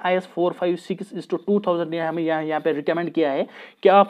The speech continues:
इफेक्टिव स्पेन कैसे यहाँ पे लोगे, ओके। जो हमारे पास कोड बुक होती है, कोड बुक अगर, अगर, अगर आप कोड बुक में देखोगे इफेक्टिव स्पेन का अलग वाला क्लास, तो उसमें आपको ये दोनों, इसमें जो हम, अ, आगे इसमें दोनों केसेस देखेंगे, तो दोनों केसेस आपको वहाँ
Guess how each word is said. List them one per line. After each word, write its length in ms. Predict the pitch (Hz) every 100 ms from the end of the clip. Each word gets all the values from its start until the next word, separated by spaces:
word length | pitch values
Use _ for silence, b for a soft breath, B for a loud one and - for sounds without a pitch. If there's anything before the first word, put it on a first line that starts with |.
| -
इफेक्टिव 340 | 202 202 196 202
स्पेन 280 | - 190
कैसे 340 | 185 196 202 202
यहाँ 160 | 180
पे 120 | 165 160
लोगे, 300 | 147 151 175
ओके। 280 | 160 165
जो 100 | 170
हमारे 220 | 170 175 170
पास 140 | 175
कोड 260 | - 175 175
बुक 160 | 185 190
होती 240 | 151 143
है, 100 | 175
कोड 260 | 190 180 175
बुक 240 | 170 175
अगर, 240 | 160 165
अगर, 340 | 165 - 160 156
अगर 320 | 165 170 180
आप 120 | 180 -
कोड 200 | 180 170
बुक 160 | 170
में 120 | 180 151
देखोगे 320 | 156 156 160
इफेक्टिव 360 | 175 175 - 165
स्पेन 280 | - 170
का 100 | 170
अलग 220 | 160 175 160
वाला 180 | 156
क्लास, 400 | 147 147 139 202 B B B
तो 100 | 202
उसमें 180 | 196 214
आपको 280 | 190 190 196
ये 260 | 185 196 202
दोनों, 360 | 156 180 196 196
इसमें 260 | 180 180
जो 100 | 170
हम, 160 | 170 180
अ, 60 | 165
आगे 520 | 160 - 170 170 170
इसमें 260 | 165 170 143
दोनों 240 | 175 175
केसेस 320 | 170 160 165
देखेंगे, 360 | 147 156 160 185
तो 140 | 226
दोनों 280 | 165 190 185
केसेस 300 | 170 165 165
आपको 240 | 156 156 156
वहाँ 160 | 156